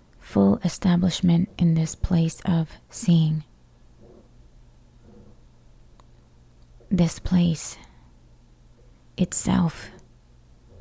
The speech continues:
knows itself. And you merge one with it completely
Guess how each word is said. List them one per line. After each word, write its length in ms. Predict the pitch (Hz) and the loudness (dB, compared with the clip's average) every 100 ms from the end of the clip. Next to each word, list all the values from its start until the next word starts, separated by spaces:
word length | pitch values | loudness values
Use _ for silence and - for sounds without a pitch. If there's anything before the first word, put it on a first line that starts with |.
| - - - - - - - - - - - - - - - - - - - | -20 -20 -20 -20 -20 -20 -20 -20 -20 -20 -20 -20 -20 -20 -20 -20 -20 -20 0
knows 440 | 185 175 165 165 - | 4 6 4 0 -4
itself. 680 | 170 - 180 165 - - - - - - - - - - - - - - - - - - - - - - - - - - - - - - - - - - - - 117 - - - - - - - - - - - - | -6 -6 -8 -8 -10 -16 -20 -20 -20 -20 -20 -20 -20 -20 -20 -20 -20 -20 -20 -20 -20 -20 -20 -20 -20 -20 -20 -20 -20 -20 -20 -20 -20 -20 -20 -20 -20 -20 -20 -20 -20 -20 -20 -20 -20 -20 -20 -20 -20 -20 -20 -20 -4
And 140 | - 175 | 4 6
you 140 | 180 | 8
merge 440 | 196 185 185 190 202 | 6 6 6 4 4
one 460 | 185 180 180 175 - - - - - | 4 6 6 2 -4 -20 -20 -20 -2
with 280 | 196 180 - | 0 2 0
it 180 | 175 - | -2 0
completely 800 | 185 170 185 185 - 165 160 | 0 2 2 2 2 0 -2